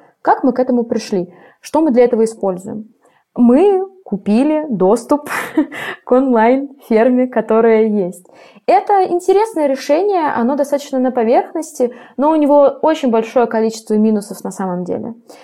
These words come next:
Даже если у тебя ферма, скажем, лежит в офисе, а ты работаешь дома, и ты можешь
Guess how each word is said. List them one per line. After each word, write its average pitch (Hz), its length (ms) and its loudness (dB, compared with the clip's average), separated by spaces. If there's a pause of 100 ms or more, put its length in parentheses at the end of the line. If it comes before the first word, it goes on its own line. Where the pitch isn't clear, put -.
(220)
Даже 269 260 2
если 277 180 -2
у - 20 -2
тебя 240 240 2
ферма, 247 460 2
скажем, 214 380 -2
лежит 208 280 0
в 185 80 -4
офисе, 208 340 0
а 196 40 -4
ты 202 100 -2
работаешь 196 440 -4
дома, 233 460 0
и - 60 -4
ты 208 80 -6
можешь 196 320 -6